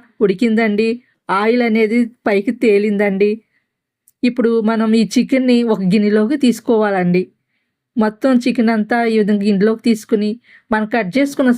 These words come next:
ఉల్లిపాయ ముక్కల్ని దీని కడాయిలో వేసుకుని దోరగా వేయించుకుందామండి. ఇవి కొంచెం కలర్ వచ్చే వరకు వేయించుకోవాలి.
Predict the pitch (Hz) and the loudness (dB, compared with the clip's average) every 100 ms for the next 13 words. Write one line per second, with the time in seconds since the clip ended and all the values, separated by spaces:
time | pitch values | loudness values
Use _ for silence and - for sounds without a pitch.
0 | - 226 220 214 220 208 208 233 220 214 | 0 0 0 0 -2 -2 -2 -2 0 0
1 | 214 - _ _ _ _ 214 233 202 185 | -2 -6 _ _ _ _ 0 0 0 -2
2 | 214 196 208 208 233 214 208 - 226 208 | -4 -2 0 0 2 0 0 -2 -2 -2
3 | 214 - _ _ _ 185 214 202 196 196 | -6 -10 _ _ _ -2 0 0 0 0
4 | 247 262 214 180 247 202 202 190 185 190 | 0 0 0 -2 -2 0 0 0 0 0
5 | 214 - _ _ - 226 233 226 226 - | -4 -12 _ _ -4 0 2 0 -4 -4
6 | 240 208 262 220 240 208 214 214 180 233 | -2 0 0 0 0 0 0 0 0 0
7 | 208 214 196 285 339 233 214 185 - 202 | 2 0 0 2 2 2 0 -4 -2 0
8 | 190 190 | 0 -2